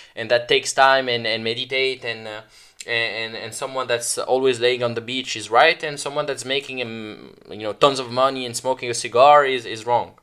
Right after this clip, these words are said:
Okay, or, uh, someone that's, uh, that's living in the, the city, in a crowded city is, uh, is wrong, and someone that is living in nature in the, in the, the farm is right. Okay, we, we make, uh, you know, we make those dualities also in society.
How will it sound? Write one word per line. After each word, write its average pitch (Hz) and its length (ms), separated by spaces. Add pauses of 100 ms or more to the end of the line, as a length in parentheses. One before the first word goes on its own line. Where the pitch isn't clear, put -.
(100)
Okay, 107 320 (760)
or, 120 220
uh, 117 180
someone 135 460
that's, 120 360
uh, 113 320 (280)
that's 117 240
living 139 260
in 127 180
the, 117 160
the 113 140
city, 135 720 (220)
in 117 140
a 117 40
crowded 139 420
city 127 680
is, 104 140
uh, 107 40
is 104 240
wrong, 147 300
and 143 120
someone 135 280
that 131 120
is 113 140
living 127 240
in 117 140
nature 131 440
in 110 220
the, 98 360 (300)
in 110 120
the, 110 200
the 107 80
farm 139 400
is 120 160
right. - 380 (100)
Okay, 104 240
we, 113 320
we 147 120
make, 233 320
uh, 180 460 (320)
you 147 120
know, 165 120
we 160 140
make 196 240
those 175 200
dualities 135 800
also 139 300
in 143 100
society. - 520